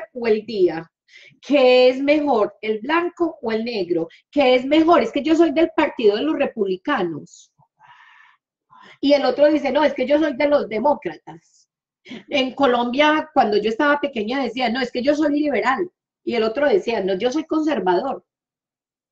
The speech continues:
Y una guerra, una guerra. Y eso lo vivimos nosotros todos los días de nuestra existencia. Una guerra que, válgame Dios.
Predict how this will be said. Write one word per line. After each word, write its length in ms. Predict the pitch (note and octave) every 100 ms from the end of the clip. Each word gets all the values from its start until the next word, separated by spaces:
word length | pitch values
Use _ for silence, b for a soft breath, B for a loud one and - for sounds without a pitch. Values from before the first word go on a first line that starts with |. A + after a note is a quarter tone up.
| _ _ _
Y 80 | D#4+
una 200 | G4 -
guerra, 800 | A#3+ B3+ D#4+ F#3 F#3 E3+ C#3 - _ _ _ _ _ _ _ _ _
una 360 | D#4+ F#4 G4
guerra. 680 | C4+ A3+ G3 D#3 D#3+ D3+ - _ _ _ _ _ -
Y 100 | B3
eso 160 | C#4+
lo 140 | D4 B3+
vivimos 440 | G#3+ G3+ G#3 A#3+
nosotros 680 | A#3+ G3+ G3 F#3 A#3 A#3+ _ _ _
todos 360 | G3 F#3+ F#3 G#3
los 280 | F#3+ D3 -
días 320 | D3+ C#3+ - -
de 180 | C#3+ D#3+
nuestra 500 | D3+ C#3 - C3+ C3 _
existencia. 1080 | D3 - _ C#3 - - B2+ C3+ - _ _ _
Una 280 | E4 F#4+
guerra 600 | D4+ A#3+ E3+ C#3 D3 F#3 _ _ _ _ _ _ _ _ _ _ _ _ _ _ _ _ _
que, 160 | - F#3+
válgame 440 | F3+ F3 G#3 G3
Dios. 460 | C#3+ C3+ - _